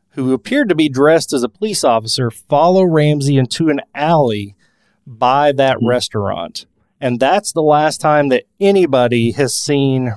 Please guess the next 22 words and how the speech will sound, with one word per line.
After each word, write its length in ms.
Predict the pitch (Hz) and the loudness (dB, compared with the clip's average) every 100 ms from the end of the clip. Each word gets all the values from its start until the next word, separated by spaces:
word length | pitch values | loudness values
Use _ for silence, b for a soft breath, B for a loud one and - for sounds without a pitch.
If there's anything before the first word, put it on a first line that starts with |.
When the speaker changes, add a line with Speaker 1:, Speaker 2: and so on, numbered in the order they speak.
| - | -6
Speaker 1:
Ramsey 840 | 117 131 143 135 139 135 127 123 _ | -2 0 0 0 -2 0 0 -4 _
alive. 720 | - 113 113 107 95 76 - - _ _ _ _ | -6 0 2 2 0 -8 -16 -20 _ _ _ _
He 100 | 160 | -2
was 180 | 143 127 | 0 0
legally 480 | 123 151 180 185 170 | 0 0 4 4 4
declared 460 | 143 - 175 143 | 2 0 0 2
dead 300 | 127 131 139 | 2 2 2
in 100 | 123 | 0
two 160 | 113 151 | -6 -4
thousand 320 | 143 131 117 | 0 0 0
eleven, 560 | 120 143 151 127 117 113 _ _ _ _ _ _ - | 0 2 2 2 0 -2 _ _ _ _ _ _ -4
but 120 | 143 | -2
his 120 | 120 | -2
parents, 640 | - 156 151 135 - - - | -2 0 2 0 -2 -6 -4
we'll 120 | 131 | -4
get 160 | 123 143 | -2 -2
to 80 | 139 | 0
their 160 | 139 | -2
opinion 320 | 123 151 131 120 | 0 -2 0 2
later, 320 | 139 131 120 | 2 2 2
were 160 | 113 | 0
not 480 | 123 127 127 123 - | 0 2 2 0 -6